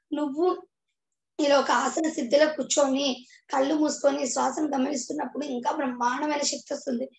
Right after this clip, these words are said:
ఆ శక్తి దిగేటప్పుడు, ఒంట్లో కచరా కొట్టుకుపోయేటప్పుడు, ఒంట్లో ఉండే గాయం కొట్టుకుపోయేటప్పుడు నీకు ఉన్న నొప్పి కన్నా రెట్టింపు అవుతుంది. ఆ రెట్టింపు అయిన దాన్ని ఓర్చుకోవడము, దాన్ని ఓర్చుకునే గుణం రావడమే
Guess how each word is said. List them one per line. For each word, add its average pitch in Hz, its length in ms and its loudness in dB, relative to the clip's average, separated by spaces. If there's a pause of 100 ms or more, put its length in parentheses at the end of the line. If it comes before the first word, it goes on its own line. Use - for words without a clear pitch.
(360)
ఆ 254 200 -2
శక్తి - 400 -2
దిగేటప్పుడు, 269 880 0 (300)
ఒంట్లో 269 340 0
కచరా 320 420 -2
కొట్టుకుపోయేటప్పుడు, 262 1000 0 (200)
ఒంట్లో 277 340 -2
ఉండే 285 180 2
గాయం 262 440 0
కొట్టుకుపోయేటప్పుడు 247 840 -2 (400)
నీకు 320 280 -2
ఉన్న 277 200 0
నొప్పి 311 320 -2
కన్నా 220 340 -6
రెట్టింపు 294 560 -2
అవుతుంది. 240 420 -4 (480)
ఆ 269 240 2
రెట్టింపు 330 520 0
అయిన 277 240 0
దాన్ని 254 560 -2
ఓర్చుకోవడము, 262 1000 -2 (600)
దాన్ని 269 260 0
ఓర్చుకునే 285 580 -4
గుణం 277 340 -4
రావడమే 262 420 -2